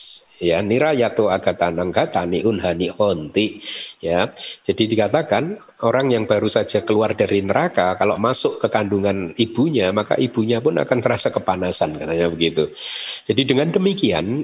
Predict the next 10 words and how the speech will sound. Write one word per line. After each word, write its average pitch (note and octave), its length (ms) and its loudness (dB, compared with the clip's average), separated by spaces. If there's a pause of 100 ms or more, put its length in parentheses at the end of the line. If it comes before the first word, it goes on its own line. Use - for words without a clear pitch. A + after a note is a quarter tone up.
istri E3 480 2
miliuner C#3+ 720 2
itu C3 240 0
mengandung D3 640 0
dia D3+ 240 2
dengan C3 320 0
penuh E3 240 2
kesulitan E3 800 0 (160)
dan A#2 160 0
penderitaan, B2 760 0